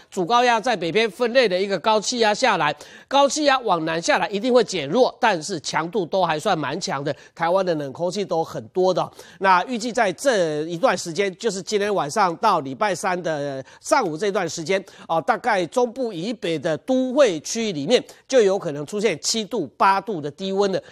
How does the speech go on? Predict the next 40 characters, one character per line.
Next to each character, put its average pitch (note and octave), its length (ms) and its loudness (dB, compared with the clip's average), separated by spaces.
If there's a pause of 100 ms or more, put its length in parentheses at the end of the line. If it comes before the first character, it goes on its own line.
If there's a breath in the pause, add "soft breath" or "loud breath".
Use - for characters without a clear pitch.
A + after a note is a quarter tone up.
(100)
当 G#3+ 140 6
然， D3+ 200 -2
空 A3 200 2
旷 G#3 220 4
地 G3+ 140 -6
区 F#3+ 160 -6
可 D3+ 160 -8
能 C#3 140 -6
会 G3 160 0
再 F3 140 -2
低 F#3+ 200 -10
个 E3 120 -2
两 C3+ 220 -6
度 F#3 180 -4
甚 F#3+ 180 -6
至 F3 120 -10
三 F#3 300 -2
度 E3+ 200 -4
左 B2 280 -12
右 F3+ 200 4
的 D#3+ 100 -2
哦。 D#3 140 0 (380 loud breath)
到 C#4 260 8
了 F3 220 2
礼 D3 120 -6
拜 B3+ 180 2
四 C4 200 -4
的 F3 100 -2
时 G3+ 120 -4
候， G#3+ 120 2
高 G3+ 240 2
压 G3+ 140 4
移 E3 140 -4
动 G3 180 0
出 F#3+ 160 -4
去， F3+ 180 -6
强 D#3+ 240 -6
度 G3+ 140 -4
减 D3 180 -8
弱， F3+ 220 2